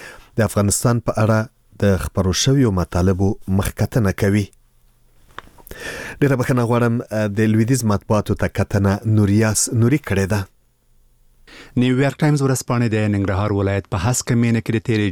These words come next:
Speaker 2: جمعې د ورځې د حملې او ولسي وګړو ته یې پر مرګ ژوبلې یوه لیکنه خپره کړې ده. ورځپاڼه د هسکه مینه د ولسوالۍ د جودرې کلي په اړه لیکي. دغه کلی چې څو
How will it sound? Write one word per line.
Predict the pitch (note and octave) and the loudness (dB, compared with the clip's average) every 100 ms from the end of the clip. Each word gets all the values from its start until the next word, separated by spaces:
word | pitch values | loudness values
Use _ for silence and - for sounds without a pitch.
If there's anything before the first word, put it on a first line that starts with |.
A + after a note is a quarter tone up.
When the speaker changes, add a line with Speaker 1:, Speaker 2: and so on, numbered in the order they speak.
| F2+ | -2
Speaker 2:
جمعې | G2 F#2 G#2+ A2 | 0 0 0 0
د | |
ورځې | G2+ G2 G2+ | -2 -2 -2
د | F2 | -2
حملې | G2 F#2+ G2 A2 | 0 0 2 2
او | |
ولسي | A#2+ A2+ - | 2 0 2
وګړو | B2+ A2 A#2 A2+ | 0 2 0 0
ته | A#2 | -2
یې | G#2 | -2
پر | G#2 F#2+ | -2 -2
مرګ | F2+ F2 E2+ | -2 -2 -2
ژوبلې | G#2+ F2 F#2 | -2 0 0
یوه | F#2+ F2+ | 2 0
لیکنه | F2+ G2+ F2 | 0 -2 -2
خپره | - F2+ F2 | -4 -4 -2
کړې | F#2+ F2+ | -2 0
ده. | G2 B2 - - - - - | 0 -2 -8 -20 -18 -16 -4
ورځپاڼه | B2 A#2+ - A#2 A2+ - - - A2+ | 0 0 -2 -2 -2 -6 -18 -4 0
د | A2+ G#2 | 0 -2
هسکه | A#2+ - A2 | -4 -2 -2
مینه | G#2+ G#2+ | 0 0
د | G2+ | 0
ولسوالۍ | G2+ - G#2+ G2+ G#2+ G2 | 0 -2 -2 0 0 0
د | G2+ G2 F2 | 0 -2 -2
جودرې | G2 F2+ G2 A#2 - | -2 0 0 0 0
کلي | C3+ B2+ | -2 0
په | A#2 | 0
اړه | A#2+ A#2 | 0 0
لیکي. | A#2 A#2+ A#2 - - - - | 0 -2 -4 -8 -20 -10 -2
دغه | C#3+ C3+ | -2 0
کلی | C#3+ C3 | 0 0
چې | - B2+ - | 0 -2 -2
څو | - | -2